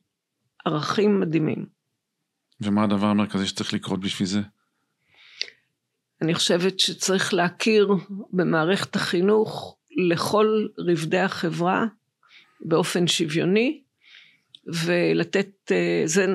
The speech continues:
Speaker 1: זה ייתן הזדמנויות לכל אדם לממש את יכולותיו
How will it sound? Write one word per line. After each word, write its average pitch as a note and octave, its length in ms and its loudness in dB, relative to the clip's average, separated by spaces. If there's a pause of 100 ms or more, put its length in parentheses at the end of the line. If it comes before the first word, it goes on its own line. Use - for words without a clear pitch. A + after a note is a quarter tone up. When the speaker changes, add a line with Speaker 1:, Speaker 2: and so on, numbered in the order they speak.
Speaker 1:
זה G3 240 2
ייתן A3 440 2
הזדמנויות F#3 960 2 (500)
לכל G3 480 2
אדם G#3+ 480 2 (640)
לממש F3+ 880 2 (100)
את - 140 -6
יכולותיו E3 720 0